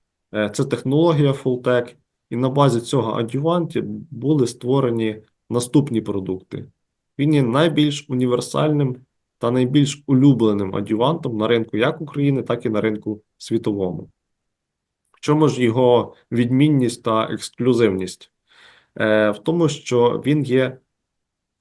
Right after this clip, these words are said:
він має багато властивостей у своєму складі. Кожна властивість, вона підтверджена діючою речовиною, за яку вона відповідає. Тому що не завжди, е, компанії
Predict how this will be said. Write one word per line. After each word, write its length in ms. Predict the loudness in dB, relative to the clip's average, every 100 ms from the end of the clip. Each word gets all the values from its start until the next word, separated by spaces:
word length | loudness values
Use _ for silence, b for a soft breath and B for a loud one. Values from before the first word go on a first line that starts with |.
| _ _ _ _ _ _ -12
він 260 | 0 2 4
має 560 | 4 4 4 2 0 _ -12
багато 440 | 0 2 2 2 0
властивостей 800 | 0 -2 0 2 2 -4 -8 -8
у 120 | -8
своєму 380 | -4 -2 0 -4
складі. 520 | -4 -2 -2 -2 -8 _ _ 0
Кожна 320 | 4 4 4
властивість, 600 | 0 0 0 0 0 0
вона 180 | -2 -2
підтверджена 800 | -2 -4 0 0 0 -2 -2 -4 _ _ 0
діючою 500 | 4 4 4 0 0
речовиною, 760 | 0 -2 -2 0 -2 -6 -10 _ _
за 140 | -4 -2
яку 160 | 0
вона 160 | 0 0
відповідає. 600 | 0 -2 -2 -4 -8 -14 _ b b b -8
Тому 240 | 0 0
що 460 | 0 2 2 0 -8 _ _ _ _ 0
не 200 | 4 4
завжди, 520 | 4 4 2 -2 -2
е, 500 | 0 -2 -4 -4 -6
компанії 920 | -4 -4 -2 0 0 0 0 0 -4